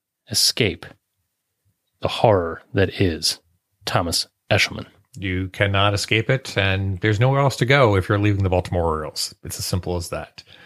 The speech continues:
Speaker 2: Uh, next tweet comes from Nathan Ruiz. You can follow him at Nathan S Ruiz. Uh, Orioles center fielder Cedric Mullins is one of eight finalists for the American League's three outfield Silver Sluggers. Five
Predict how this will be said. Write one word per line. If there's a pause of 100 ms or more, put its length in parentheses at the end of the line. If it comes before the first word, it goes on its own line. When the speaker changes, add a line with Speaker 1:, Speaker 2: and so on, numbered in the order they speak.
(560)
Speaker 2:
Uh,
next
tweet
comes
from
Nathan
Ruiz.
You
can
follow
him
at
Nathan
S
Ruiz. (480)
Uh,
Orioles
center
fielder
Cedric
Mullins
is
one
of (120)
eight
finalists
for
the
American
League's
three (140)
outfield
Silver
Sluggers. (320)
Five